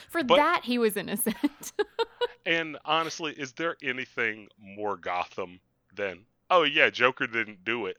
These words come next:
Speaker 2: Let's let the Joker loose." Like, he <laughs>
Speaker 1: 'Cause didn't he probably escape, like, two months ago, tops, for doing something else that he was guilty of? Like, shouldn't he still be?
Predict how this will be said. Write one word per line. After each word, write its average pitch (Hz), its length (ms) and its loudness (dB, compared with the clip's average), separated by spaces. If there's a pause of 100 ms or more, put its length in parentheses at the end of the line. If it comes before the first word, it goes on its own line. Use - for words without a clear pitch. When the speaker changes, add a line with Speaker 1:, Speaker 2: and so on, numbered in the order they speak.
(100)
Speaker 2:
Let's 110 440 -2
let 110 220 0 (100)
the 104 120 -4
Joker 95 500 -4
loose." 90 600 -8
Like, 139 240 4 (100)
he 220 140 -6
<laughs> - 520 -16
Speaker 1:
'Cause 302 180 2
didn't 403 340 2
he 523 160 2
probably 427 500 6
escape, - 720 -2
like, 202 400 0
two 269 240 2
months 233 360 0
ago, 269 580 0
tops, 220 560 0
for 233 180 -8
doing 202 320 0
something 208 380 -4
else 196 180 -4
that 185 120 -10
he 214 100 -4
was 175 260 -4
guilty 202 400 -6
of? 233 220 -6
Like, 254 140 -6
shouldn't 240 300 -6
he 254 100 0
still 190 440 -6
be? 202 240 -2